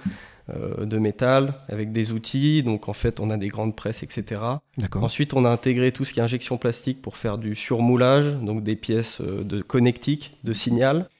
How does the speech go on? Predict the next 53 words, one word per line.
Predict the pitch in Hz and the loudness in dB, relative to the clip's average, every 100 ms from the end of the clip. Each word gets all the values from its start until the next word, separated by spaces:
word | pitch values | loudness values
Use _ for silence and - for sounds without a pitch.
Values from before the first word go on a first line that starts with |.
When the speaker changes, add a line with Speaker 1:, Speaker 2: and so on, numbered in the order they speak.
| - | -16
Speaker 2:
Ça, | - - | -10 -2
ça, | 208 | 2
je | 175 | 4
crois | 165 190 | 4 2
que | |
tu | - | 2
m'as | 135 | 2
dit | 147 185 | 2 0
que | |
c'était, | 147 - 139 127 | -2 2 2 2
c'est, | - 139 | 0 -4
c'est | - 147 | -4 -2
venu | 120 135 165 | 2 4 4
dans | 151 139 | 4 4
les | 127 | 6
années | 139 139 | 4 4
quatre-vingts, | 147 - 175 | 2 4 2
c'est | 175 135 | 4 2
Speaker 1:
C'est | 165 | 4
Speaker 2:
ça ? | |
Speaker 1:
ça. | - | 4
Speaker 2:
Il | |
y | 143 | 4
avait, | 127 | 6
il | |
y | |
Speaker 1:
Oui, | 120 123 | 6 6
Speaker 2:
avait | 131 | 6
toute | 120 | 6
Speaker 1:
c'est | 117 | 6
Speaker 2:
cette, | 113 - | 6 4
euh, | 143 123 120 | 2 2 4
Speaker 1:
mon | 123 135 | 6 8
oncle | 139 131 | 8 6
et | |
mon | 123 117 | 6 4
père | 131 131 | 4 2
qui | 123 | 2
ont | |
décidé, | 110 113 - 120 127 | 0 -2 -2 4 4
en | |
fait, | - 120 | 4 -2
pour | - 113 113 | 0 2 8
remonter | 131 135 143 | 8 8 6
dans | 127 120 | 6 6
la | 120 | 4
chaîne, | - 131 117 | 4 2 4
d'intégrer | 117 113 117 117 120 | 2 2 0 2 2
des, | 117 101 90 | 2 0 -2
des | 95 101 | -2 -6
technologies | - - 117 117 117 | -4 -2 0 -2 -4
supplémentaires. | - - 101 104 110 120 | -10 -6 -6 -4 -4 -2
Speaker 2:
D'accord. | 131 160 107 | -2 -2 -2